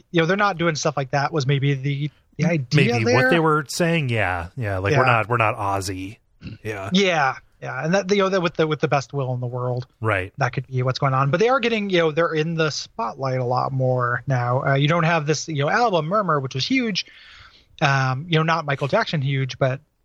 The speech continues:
Speaker 1: you get a lot of attention from being called the, uh, you know, the best album of the year
Speaker 2: Mm-hmm.
Speaker 1: over Michael Jackson.
Speaker 2: Yeah.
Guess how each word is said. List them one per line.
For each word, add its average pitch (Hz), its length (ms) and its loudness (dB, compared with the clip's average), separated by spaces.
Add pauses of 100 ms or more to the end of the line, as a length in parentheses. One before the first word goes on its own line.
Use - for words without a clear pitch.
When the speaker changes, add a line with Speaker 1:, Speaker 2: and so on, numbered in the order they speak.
(120)
Speaker 1:
you 135 160 -4 (120)
get 135 100 2
a 151 60 2
lot 151 120 4
of 156 60 0
attention 165 340 -6
from 135 160 -8
being 131 160 -2
called 127 420 -2 (640)
the, 127 280 0
uh, 127 360 0
you 139 100 -2
know, 127 160 2 (340)
the 151 80 2
best 139 180 2
album 131 240 0
of 131 100 -2
the 127 60 -2
year 135 340 -4 (140)
Speaker 2:
Mm-hmm. 131 140 2
Speaker 1:
over 135 180 4
Michael 127 240 -2
Jackson. 143 460 -2 (220)
Speaker 2:
Yeah. 95 180 -4